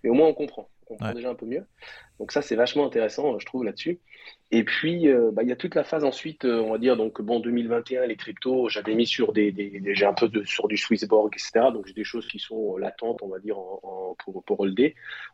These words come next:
Speaker 1: On verra ce qui se passe un petit peu, étant donné qu'on est au plus bas. Et donc j'ai pas été très actif sur cette partie-là parce que justement,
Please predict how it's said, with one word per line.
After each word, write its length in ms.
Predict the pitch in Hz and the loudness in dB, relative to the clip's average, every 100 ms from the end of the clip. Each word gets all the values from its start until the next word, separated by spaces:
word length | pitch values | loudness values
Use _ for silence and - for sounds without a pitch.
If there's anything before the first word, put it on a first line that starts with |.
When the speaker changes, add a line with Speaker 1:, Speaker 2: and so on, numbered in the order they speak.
| - | -6
Speaker 1:
On 80 | |
verra 180 | 92 95 | 0 0
ce 80 | 92 | -2
qui 100 | 104 | -8
se 80 | - | 0
passe 220 | 107 - | 0 2
un 80 | 98 | -2
petit 160 | - | -6
peu, 140 | 95 110 | -2 -2
étant 160 | 104 | -2
donné 180 | 87 98 | -4 -2
qu'on 160 | 101 98 | 0 0
est 60 | |
au 40 | 95 | 0
plus 140 | - | 2
bas. 220 | 98 139 - - - - - | 6 6 4 -10 -8 -8 0
Et 60 | |
donc 120 | 120 120 | 2 4
j'ai 100 | 123 | 4
pas 100 | 151 | 2
été 160 | 147 | 2
très 180 | - 135 | -2 -2
actif 280 | 127 - 139 | -2 -4 -12
sur 140 | - | -10
cette 180 | - 110 | -10 -8
partie-là 480 | 110 - 120 139 - | -8 -8 -8 -8 -8
parce 180 | 117 - | -12 -10
que 120 | 113 | -12
justement, 600 | 110 - 110 127 147 107 | -12 -12 -4 -2 0 -2